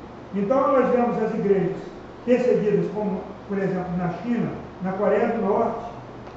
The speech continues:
eh, em alguns lugares da África, a igreja cresce, cresce, cresce. Por que a igreja cresce tanto lá? Porque a seme-, o, a, alguém disse, já disse que o sangue do, sangue dos mártires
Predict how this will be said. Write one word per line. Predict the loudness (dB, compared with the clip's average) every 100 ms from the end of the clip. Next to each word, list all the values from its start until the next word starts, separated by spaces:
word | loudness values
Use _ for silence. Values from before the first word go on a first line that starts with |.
| -16 -8 0
eh, |
em | 2
alguns | 2 2 0
lugares | 0 2 2 4
da | 4
África, | 6 4 2 -2 0
a |
igreja | 4 4 2 -2
cresce, | -2 -2 -2 -4 0
cresce, | 0 0 -2 -2
cresce. | 0 0 -4 -10 -14 -4
Por | 0 2
que | 2
a |
igreja | 2 0 0
cresce | 0 0 -2 -4
tanto | -4 -2 -2
lá? | 0 0 -2 -6 -10 -16 -12 -4
Porque | -2 4 8 10 8 4 0 -6 -12 -2 6
a | 6
seme-, | 6 4 2 0 0 -2
o, | -2 -2 0
a, | 2
alguém | 2 2 0
disse, | -2 -4 -4
já | 0
disse | 2 0 -2
que | -6
o |
sangue | -6 -4 -2 -2
do, | -4 -6 -8 -6
sangue | -2 0 0 -2
dos | -2
mártires | -2 -2 -2 -6 -10